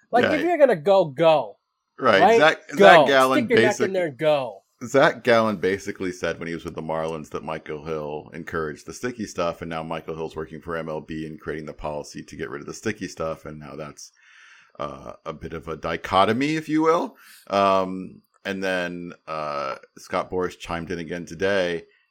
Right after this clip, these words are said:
Speaker 2: and compared, uh, Michael Hill's response to Zach Gallen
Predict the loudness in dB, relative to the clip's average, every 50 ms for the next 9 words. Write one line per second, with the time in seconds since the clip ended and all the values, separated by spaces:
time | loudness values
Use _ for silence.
0 | _ -12 -10 -10 -10 -10 -10 -12 -14 -14 -14 -12 -10 -8 -6 -6 -6 -6 -6 -8
1 | -10 -12 -16 _ _ -10 -8 -8 -8 -8 -8 -10 -8 -10 -10 -6 -6 -6 -6 -6
2 | -8 -12 -12 -10 -8 -8 -8 -8 -10 -12 -12 -10 -8 -8 -8 -8 -4 -2 0 0
3 | 0 0 -2 -4 -6 -10